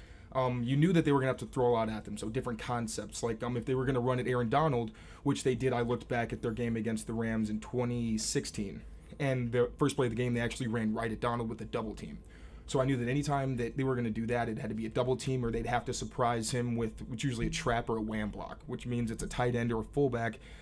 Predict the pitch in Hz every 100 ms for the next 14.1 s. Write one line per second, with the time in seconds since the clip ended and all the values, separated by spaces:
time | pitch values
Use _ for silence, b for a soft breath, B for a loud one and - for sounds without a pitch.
0 | b - 127 123 123 123 113 120 113 110
1 | 123 117 113 110 110 104 127 120 117 107
2 | - 131 117 110 120 127 117 113 110 120
3 | 110 - 131 120 - 143 123 117 117 113
4 | - - - 110 110 127 113 110 107 107
5 | 110 - 92 - - b b b - 123
6 | 117 - 113 107 131 143 110 123 120 113
7 | 113 120 113 107 123 123 120 110 117 117
8 | 113 b b - 135 127 117 175 117 127
9 | 131 139 135 117 117 131 123 113 B B
10 | 117 117 113 - 143 139 123 - 117 113
11 | 113 - 117 117 110 120 117 120 120 113
12 | 110 127 127 120 143 135 139 127 117 120
13 | 123 113 117 110 120 107 107 98 - 117
14 | 135